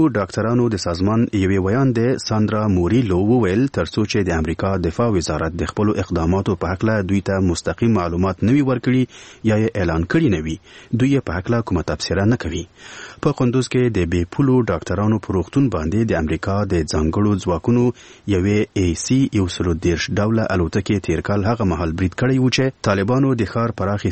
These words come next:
سیمې لاندې کړې وې او په ځینو نورو برخو کې د دوی او حکومتي ځواکونو ترمنځ جنگ روان و. بې پولو ډاکټرانو د امریکایي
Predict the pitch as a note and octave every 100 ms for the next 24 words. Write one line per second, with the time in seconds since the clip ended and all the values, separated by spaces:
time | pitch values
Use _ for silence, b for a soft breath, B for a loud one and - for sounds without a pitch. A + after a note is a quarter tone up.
0 | - G#2+ G#2 F#2 E2 E2 B2+ C#3+ C#3+ C#3+
1 | B2+ A#2+ A2 A#2 A2 C3+ C3+ B2 B2 D#3
2 | G2 F#2+ G2 F#2+ - A2 G2+ D#2+ A2+ D#3
3 | B2 G2 G2+ F2+ E2 - C#3 G#2 E2 C3
4 | A2 - F2+ G2+ A2 - A#2+ G2 D#2+ D#2+
5 | D#2+ D#2 D#2+ B B B B B - A2+
6 | A#2+ E3 D#3 C#3 F#2+ E2+ F#2+ G#2+ A#2+ A#2
7 | A2+ F2+ E2+ F#2+ G#2+